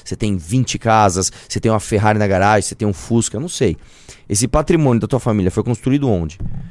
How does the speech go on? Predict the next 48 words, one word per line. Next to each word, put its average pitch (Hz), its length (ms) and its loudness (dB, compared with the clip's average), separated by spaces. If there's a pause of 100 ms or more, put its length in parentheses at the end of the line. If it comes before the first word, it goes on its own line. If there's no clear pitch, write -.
(200)
<clears throat> - 0 - (300)
Então 185 160 -2
para - 240 2
com 139 100 -2
essa 113 140 -2
história 117 260 2
de 98 60 -4
que - 60 -16
o 104 40 -4
Bolsonaro 104 380 -2
beneficiou, 95 720 0 (480)
é, 90 140 0
empresário, 92 540 0
cara. 76 240 -8
Olha 131 140 0
o 135 40 -4
tanto - 260 -6
de 117 80 -2
empresa 107 300 0
que - 60 -12
fechou, - 400 -6
cara. - 240 -14 (420)
Olha 135 160 4
o - 20 0
ta-, - 180 0 (180)
olha, 214 240 4
a - 20 4
pandemia 170 420 2
não 175 60 2
é 175 100 2 (160)
pandemia 151 320 2
porra 147 260 -4
nenhuma, 117 380 -2
cara. 82 200 -8
A - 20 -20
pandemia 117 260 -2
foi 139 140 0
pro 131 140 -2
mundo 139 160 2
inteiro, 107 340 2
não 87 80 -2
foi 120 140 -4
pro - 120 -8
Brasil. 87 420 0 (260)
Foi 95 120 -8
pro 113 120 -2
mundo 139 200 0
inteiro. 110 380 2